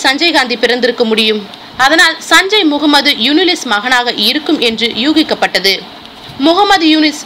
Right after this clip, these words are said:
நீண்ட காலங்களுக்கு இந்திரா காந்தியின் ஆலோசகராக இருந்தார். இருவரும் சேர்ந்து நிறைய வெளிநாட்டு பயணங்களை மேற்கொண்டார்கள். சஞ்சயின் மரணத்தின் போது முகமது யூனிஸ் வெளியிட்ட துக்க பகிர்வு இவர்களின் காதலை பகிரங்கப்படுத்தியது என்று கூறப்படுகிறது. அதோடு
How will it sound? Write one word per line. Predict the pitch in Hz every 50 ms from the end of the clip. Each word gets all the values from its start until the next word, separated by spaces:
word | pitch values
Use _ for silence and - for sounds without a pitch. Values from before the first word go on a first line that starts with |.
| - 247
நீண்ட | 294 349 392 427 415 415 -
காலங்களுக்கு | 285 262 277 311 311 294 285 269 269 - 277 240 214 226 254
இந்திரா | 285 339 381 381 330 269 269
காந்தியின் | 247 247 233 240 247 254 - - - 226
ஆலோசகராக | 277 349 370 330 - 262 233 214 202 190 208 208 190
இருந்தார். | 190 185 190 202 190 185 - - - - - - - - - 226 226
இருவரும் | 247 277 285 285 302 302 302 302
சேர்ந்து | 302 285 294 294 269 277 262 - 240 247
நிறைய | 277 294 302 302 285 269 247
வெளிநாட்டு | 285 311 392 392 381 349 262 302 - - 226
பயணங்களை | 226 277 320 339 294 240 233 233 220
மேற்கொண்டார்கள். | 214 208 - 233 220 208 196 185 196 208 208 190 185 180 - - - - - - - -
சஞ்சயின் | - 320 349 392 392 440 392 359 359 311 - - 208
மரணத்தின் | 226 285 370 381 370 370 - 294 254 208
போது | 233 220 220 226 226 226 - - - - 247 262
முகமது | 320 339 427 466 415 370 339 330 254 226
யூனிஸ் | 240 262 254 262 247 - 196 214
வெளியிட்ட | 220 247 247 240 226 - 233 226 220 - - - - -
துக்க | 208 302 311 - - 453 440 -
பகிர்வு | 294 254 277 247 233 247 233 214 - 214
இவர்களின் | 220 214 214 208 202 190 - -
காதலை | 254 254 285 330 359 294 269 254 208 196
பகிரங்கப்படுத்தியது | 202 233 254 359 359 339 277 226 - - 190 208 208 220 208 196 208 208 202
என்று | 220 208 220 208 -
கூறப்படுகிறது. | - 285 285 262 - 208 185 180 175 175 170 180 180 165 - - - - - - - - - 185
அதோடு | 196 196 226 269 285 277